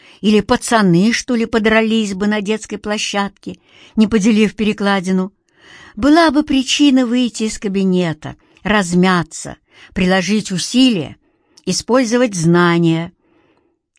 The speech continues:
Когда его направляли на работу в этот городок, то предлагали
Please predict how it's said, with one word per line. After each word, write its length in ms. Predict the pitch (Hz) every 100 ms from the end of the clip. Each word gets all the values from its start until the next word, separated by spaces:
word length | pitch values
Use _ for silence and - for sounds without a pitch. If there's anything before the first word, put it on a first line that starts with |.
| _ _ _ _ _
Когда 300 | 208 190 208
его 160 | 214 214
направляли 640 | 220 226 214 247 302 233
на 160 | 165 175
работу 440 | 196 175 139 151
в 40 | 151
этот 260 | 143 151
городок, 640 | 165 190 196 143 - _ _ _ _ - - - -
то 120 | 254
предлагали 760 | - 247 254 254 311 294 277